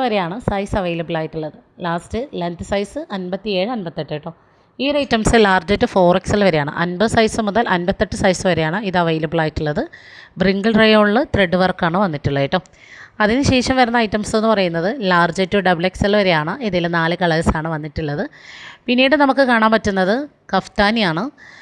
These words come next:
ഈ ഒരു ഐറ്റംസ് large to, ആ, ത്രിബിൾ എക്സ് എൽ വരെയാണ് കേട്ടോ. ഇതിൽ ഇത്രയും കളേഴ്സ് അവൈലബിൾ ആണ്. അതിനുശേഷം നമ്മൾ കണ്ടുകൊണ്ടിരിക്കുന്നത്, ആ, ഡെനിമിൽ അവൈലബിൾ ആയിട്ടുള്ള ഐറ്റമാണ്. large to ഡബിൾ എക്സ് എൽ വരെയാണ്.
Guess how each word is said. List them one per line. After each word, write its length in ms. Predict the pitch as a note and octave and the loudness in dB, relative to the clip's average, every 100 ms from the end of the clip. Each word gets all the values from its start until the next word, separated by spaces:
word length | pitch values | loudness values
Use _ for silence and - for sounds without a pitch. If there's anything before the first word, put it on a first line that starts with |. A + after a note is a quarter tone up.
| - - | -14 -2
ഈ 20 | A3+ | 2
ഒരു 60 | C4+ C4 | 4 4
ഐറ്റംസ് 360 | A#3 A3 A#3+ C4 A#3 | 0 -2 -2 0 2
large 320 | G3 F3+ E3+ F3+ | 2 2 0 -2
to, 80 | G3+ C#4 - _ - _ - | 0 -2 -6 _ -20 _ -4
ആ, 100 | F#3 F3 | -2 2
ത്രിബിൾ 220 | F#3+ F#3 | 0 2
എക്സ് 180 | G#3+ - | 0 2
എൽ 100 | A#3+ A3+ | 2 2
വരെയാണ് 260 | E3+ D#3+ D3+ | 2 0 -2
കേട്ടോ. 160 | D#3 D#3+ - | -6 -6 -6
ഇതിൽ 140 | D#3+ F#3+ | -6 -6
ഇത്രയും 260 | - G3 G#3+ | -2 -2 0
കളേഴ്സ് 280 | G3+ G3+ - G3+ | 2 2 0 0
അവൈലബിൾ 380 | F3 F3+ F#3 F3+ | 2 0 0 -2
ആണ്. 140 | D#3 A3+ F#3 | -2 -6 -6
അതിനുശേഷം 600 | F3 F#3+ G3 F#3+ - A#3+ A3 | -6 -6 -4 -4 -6 -6 -4
നമ്മൾ 160 | G3 F#3+ | -4 -4
കണ്ടുകൊണ്ടിരിക്കുന്നത്, 760 | F3+ F3 E3+ E3+ E3 E3 D#3+ F#3+ D4+ - - - - - - - F#3 | -2 -2 -4 -6 -6 -4 -2 -4 -6 -12 -18 -18 -18 -20 -20 -8 -4
ആ, 40 | F3+ F3 F3 F3+ | -2 -2 -4 0
ഡെനിമിൽ 380 | F3+ F#3 F#3 G3 | 0 0 0 2
അവൈലബിൾ 340 | F3+ E3+ F3 F3 | 2 2 2 2
ആയിട്ടുള്ള 300 | E3+ E3 E3+ D#3+ | 2 2 0 0
ഐറ്റമാണ്. 320 | D#3 E3 E3+ D4 A3+ | 2 0 0 -4 0
large 300 | F#3 F3 E3+ E3+ D#3+ | 2 2 2 0 0
to 80 | G#3+ D#4 C4+ F3+ | -2 -2 -4 -2
ഡബിൾ 160 | D#3 E3+ | -2 0
എക്സ് 160 | G3+ F3 | 0 0
എൽ 60 | F3 | 0
വരെയാണ്. 340 | E3 D#3 E3+ | 0 0 -2